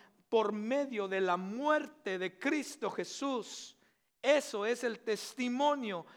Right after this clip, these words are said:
del hecho de que tú y yo no podíamos ni podemos obtener la gracia de Dios por nosotros mismos. Tuvo que el Hijo de Dios venir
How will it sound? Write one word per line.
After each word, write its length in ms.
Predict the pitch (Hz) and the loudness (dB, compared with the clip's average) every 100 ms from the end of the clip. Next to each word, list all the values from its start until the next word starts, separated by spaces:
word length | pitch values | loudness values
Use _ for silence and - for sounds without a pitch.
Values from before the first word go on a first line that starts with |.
| - | -20
del 380 | - 165 202 220 | -10 2 2 6
hecho 440 | 285 320 - 214 185 | 6 6 2 -6 -4
de 140 | 180 | -6
que 120 | 180 | -6
tú 220 | 170 285 | -6 -4
y 120 | 285 254 | -2 2
yo 260 | 277 277 | 4 4
no 280 | 220 247 254 | 4 0 2
podíamos 800 | 277 247 247 330 269 226 214 185 | 2 4 6 6 6 2 -2 -6
ni 140 | 208 | -8
podemos 960 | - 247 233 220 320 311 214 190 - - _ _ _ - | 0 2 4 4 2 2 -4 -6 -10 -16 _ _ _ 2
obtener 680 | 262 269 269 254 277 294 | 4 4 2 6 8 8
la 160 | 262 226 | 8 6
gracia 420 | 220 254 254 240 | 8 6 6 0
de 100 | 214 | 0
Dios 300 | 220 226 - - _ _ | -2 -4 -4 -18 _ _
por 300 | 285 302 302 | 8 8 8
nosotros 720 | 226 254 - 254 254 262 254 | 2 0 2 0 0 -4 -6
mismos. 560 | 240 294 254 233 156 - _ _ _ _ | -6 -8 -4 -4 -6 -12 _ _ _ _
Tuvo 440 | 311 330 320 277 | 6 6 6 4
que 120 | - | 6
el 120 | 254 262 | 6 6
Hijo 320 | 311 - 294 | 2 2 4
de 120 | 254 | 4
Dios 340 | 254 269 226 | 4 2 2
venir 760 | 202 269 302 349 370 359 240 | 0 0 2 2 4 2 -2